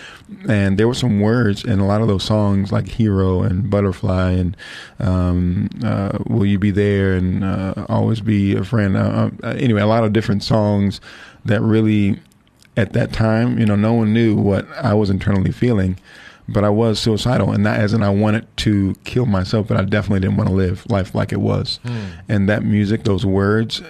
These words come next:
Speaker 1: they, I would literally gush tears out because
Speaker 2: Hmm.
Speaker 1: that was express-, it was, it was
Speaker 2: Hmm.
Speaker 1: giving me, like, actual hope. And I had no idea that she'd be the last artist that I danced for.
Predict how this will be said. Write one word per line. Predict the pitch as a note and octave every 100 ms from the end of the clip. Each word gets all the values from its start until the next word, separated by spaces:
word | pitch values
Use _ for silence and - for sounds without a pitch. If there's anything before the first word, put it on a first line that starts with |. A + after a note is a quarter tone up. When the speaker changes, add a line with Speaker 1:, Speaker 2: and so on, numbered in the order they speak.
| E3
Speaker 1:
they, | G#2 G#2 G#2 A#2
I | A2+ G#2+
would | G#2+
literally | A2 G#2+ G2+
gush | F#2+ F#2+ G#2+ G2+ -
tears | - B2 A2 F#2+
out | G2+ -
because | C3+ G2+ G2+ F#2
Speaker 2:
Hmm. | A#2+
Speaker 1:
that | G#2 A#2
was | A#2+ G2+
express-, | G2 - - - - A2+
it | C#3
was, | A2 G2
it | -
was | G#2
Speaker 2:
Hmm. | G#2
Speaker 1:
giving | A#2+ A#2+
me, | G#2 G2+
like, | - A#2 A2 -
actual | B2 A#2+ - A#2+ G2
hope. | G#2+ G2+ - - - - - - - -
And | A#2 G#2+ A2
I | A2+ G#2
had | B2 C3
no | B2+ C3
idea | C3 B2+ C3+ A#2+ G2+ G2 _ _ _
that | C3 A2
she'd | - A#2
be | A2+
the | G#2+
last | G2+ G2+ -
artist | B2 G2+ G2+ - - -
that | A#2+ G2
I |
danced | G2 G2+ - -
for. | - -